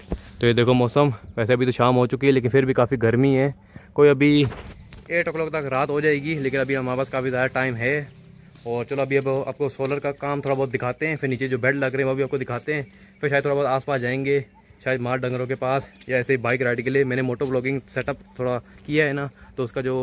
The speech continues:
GoPro है वो भी चेक करेंगे हेलमेट के साथ। तो देखते हैं कैसी मतलब साउंड क्वालिटी, क्वालिटी और साउंड कैसी आती है GoPro में, क्योंकि जो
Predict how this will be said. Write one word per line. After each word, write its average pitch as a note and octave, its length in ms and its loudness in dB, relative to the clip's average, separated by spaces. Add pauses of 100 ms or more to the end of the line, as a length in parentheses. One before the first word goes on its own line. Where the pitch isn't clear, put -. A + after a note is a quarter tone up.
(140)
GoPro B2 260 -2
है C#3 60 2
वो C3 140 0
भी B2+ 80 -4
चेक B2+ 200 -4
करेंगे B2+ 320 -2 (160)
हेलमेट A2+ 260 -4
के A#2+ 60 -8
साथ। A#2+ 260 -4 (400)
तो B2+ 60 -8
देखते A#2+ 260 -2
हैं B2+ 100 0
कैसी C3 220 0
मतलब B2 300 -4 (220)
साउंड B2 240 -4
क्वालिटी, B2 520 -4 (420)
क्वालिटी C#3 400 -2
और B2+ 180 -2
साउंड B2+ 340 -4 (140)
कैसी C3+ 220 -2
आती B2+ 280 -4
है B2 60 -4
GoPro A#2+ 320 -2
में, C#3 200 -4 (260)
क्योंकि F3 260 -6
जो E3 160 -4